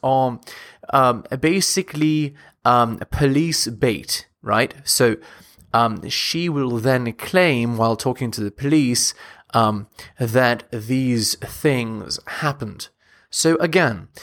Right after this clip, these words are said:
if you're dealing with a woman and she's hysterical like this, your best defense is simply to film her. If you do, then all of her false statements, um, will all come to light as being ridiculous.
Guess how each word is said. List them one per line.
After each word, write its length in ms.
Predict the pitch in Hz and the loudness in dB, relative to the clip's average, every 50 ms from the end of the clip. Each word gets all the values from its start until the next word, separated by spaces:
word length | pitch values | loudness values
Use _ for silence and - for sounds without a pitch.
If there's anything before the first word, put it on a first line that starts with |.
| - - - | -20 -12 -6
if 140 | - 117 - | -4 -2 0
you're 120 | 135 151 | 0 0
dealing 500 | 160 139 123 147 180 208 240 254 254 233 | 0 0 0 0 0 0 0 0 2 2
with 140 | 208 202 202 | 2 2 2
a 80 | 175 151 | 2 2
woman 300 | 139 143 160 147 127 113 | 4 2 2 2 2 0
and 140 | 113 110 107 | 0 -2 -2
she's 280 | - - 131 120 - | 0 0 0 0 -2
hysterical 640 | - 127 - - - - 180 175 147 131 127 - 110 | -2 -2 -2 -2 0 2 2 2 2 0 -2 -4 -6
like 280 | 107 101 98 104 104 - | -4 -4 -8 -8 -8 -2
this, 440 | - 156 139 113 104 110 - - - - - - - - - | 0 0 0 0 -2 -4 -6 -8 -10 -12 -20 -20 -20 -16 -10
your 340 | - 120 120 143 160 165 165 | -4 0 2 4 6 4 4
best 760 | 151 117 107 _ - 185 220 233 226 - - - - - 135 | 2 0 -6 _ 2 2 4 4 2 0 -2 -4 -8 -10 -6
defense 680 | 127 156 - - 202 180 151 143 160 180 - - - _ - - _ _ _ - | -6 -4 0 2 4 4 4 4 2 0 -2 -4 -4 _ -12 -20 _ _ _ -2
is 160 | - 156 147 - | 0 2 2 4
simply 460 | - - - 208 220 214 - 220 214 202 | 2 2 2 0 -2 0 0 0 0 0
to 100 | - 151 | -2 -4
film 320 | - - - 139 127 117 | -4 -2 -4 -2 -2 -2
her. 280 | 110 107 85 - - _ _ _ _ _ _ _ _ _ _ _ _ _ _ - - - - _ _ - | -4 -4 -6 -6 -10 _ _ _ _ _ _ _ _ _ _ _ _ _ _ -20 -20 -20 -20 _ _ -4
If 160 | 185 165 - | -4 -2 0
you 100 | 160 151 | -2 0
do, 400 | 143 220 254 233 160 156 226 277 - _ _ _ _ _ _ _ - | 0 2 2 4 4 2 2 -2 -6 _ _ _ _ _ _ _ -8
then 440 | - 131 143 151 147 143 139 - - _ - | -2 2 4 4 4 2 0 -4 -8 _ 0
all 340 | - 160 170 - 185 190 196 | 2 2 4 4 4 4 4
of 160 | 180 165 135 | 2 0 0
her 480 | 127 139 147 143 143 139 139 139 - - | -2 0 2 4 4 4 4 2 0 -4
false 680 | - - - - - - 160 156 151 143 135 - - - - - | -8 -16 -14 -8 0 2 2 4 4 2 2 0 -2 -4 -6 -6
statements, 840 | 143 - - - 170 170 175 147 131 110 107 110 - - - - - _ _ _ _ _ _ _ _ _ - | -6 -4 -2 0 0 0 0 -2 -4 -6 -4 -4 -4 -4 -6 -6 -10 _ _ _ _ _ _ _ _ _ -2
um, 300 | - 120 113 113 107 113 - 120 | 2 2 2 2 0 -2 -6 -2
will 160 | 117 127 123 - | 0 0 0 2
all 240 | - 143 135 123 120 | 4 4 4 2 0
come 240 | - - 123 117 107 | -2 -2 -2 -2 0
to 100 | - 117 | 0 2
light 320 | 113 123 117 110 104 104 | 2 2 2 2 0 -4
as 140 | 107 104 98 | -6 -6 -6
being 240 | - 110 104 98 104 | -6 -6 -6 -6 -6
ridiculous. 540 | 98 110 107 120 - - 101 85 101 - - | -6 -4 -4 -4 -4 -4 -8 -8 -8 -12 -14